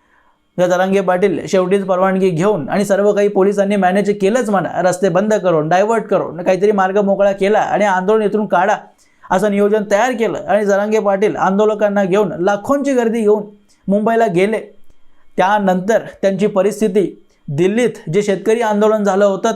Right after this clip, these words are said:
तशीच होणार आहे. सुरुवातीला दिल्लीकरांनी शेतकऱ्यांना फार समर्थन दिलं, प्रतिसाद दिला, सोशल मीडियावर त्यांच्यासाठी भावना व्यक्त केल्या आणि सरकार शेतकऱ्यांचं ऐकत नाही म्हणून त्यांच्या विरोधात आंदोलनात सुद्धा सहभागी झाले. मग जेव्हा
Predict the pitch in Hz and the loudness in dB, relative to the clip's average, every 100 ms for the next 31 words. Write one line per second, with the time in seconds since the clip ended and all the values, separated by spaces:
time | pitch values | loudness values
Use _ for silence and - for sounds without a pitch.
0 | - 170 170 233 - 185 190 185 - - | -2 -4 -2 -2 -2 0 0 -2 -4 -6
1 | - 175 202 196 202 196 190 196 202 196 | -2 0 0 2 0 2 0 0 2 0
2 | 202 156 - 175 196 196 208 208 214 202 | 0 -4 -4 -4 -2 -2 -2 0 0 0
3 | 208 202 208 233 240 220 180 - 185 202 | -2 -2 -2 -2 -2 0 -2 -4 -4 -2
4 | 202 202 233 208 196 - - 208 220 214 | -2 0 -2 0 -2 -4 -2 0 0 0
5 | 220 226 240 233 208 208 233 220 240 185 | 0 0 0 0 -2 -2 -2 -2 -2 0
6 | 160 190 247 277 269 - 240 202 185 - | 0 0 0 0 -2 -2 -2 0 -2 -4
7 | - _ _ _ _ - 180 180 175 196 | -14 _ _ _ _ -2 -2 0 -2 0
8 | 202 202 180 202 196 196 196 180 175 196 | 0 0 0 2 0 2 0 0 -2 -2
9 | 190 190 180 135 180 208 190 185 185 202 | 0 0 0 -2 0 0 0 -2 0 0
10 | 185 190 175 214 160 - 190 202 220 214 | 2 0 0 -2 -2 -4 -2 0 0 0
11 | 202 202 190 156 185 247 240 220 208 190 | -2 -2 -4 -2 -2 -2 -2 -2 -2 -2
12 | 165 170 170 _ _ _ - - - - | -2 -2 -6 _ _ _ -18 -14 -10 -2
13 | 175 180 | 2 2